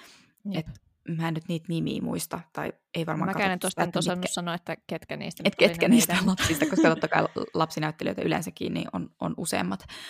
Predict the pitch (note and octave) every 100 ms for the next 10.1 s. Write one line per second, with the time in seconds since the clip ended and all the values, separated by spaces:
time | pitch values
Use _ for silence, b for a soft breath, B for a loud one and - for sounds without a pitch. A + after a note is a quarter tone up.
0 | B B B F3+ F3 D#3+ - E3 D#3+ -
1 | - - E3 _ _ - E3 - D3+ -
2 | _ _ _ _ - D#3 D3+ F#3 E3 E3+
3 | E3+ E3+ E3+ F#3 - D#3+ - E3 - F3
4 | E3 E3+ E3 - F#2 - B B B -
5 | - D3 C#3+ D#3+ D#3+ _ _ - E3+ D#3
6 | D#3 D#3+ D#3 D#3+ E3 - E3 D#3+ D3+ D#3+
7 | E3 - F3 E3 - F3 E3+ E3+ - F3
8 | F3 E3 D#3+ E3+ E3+ F3+ F#3 F3+ F3+ E3+
9 | E3+ E3+ F3 - _ _ F#3+ D#3+ G#3 F#3+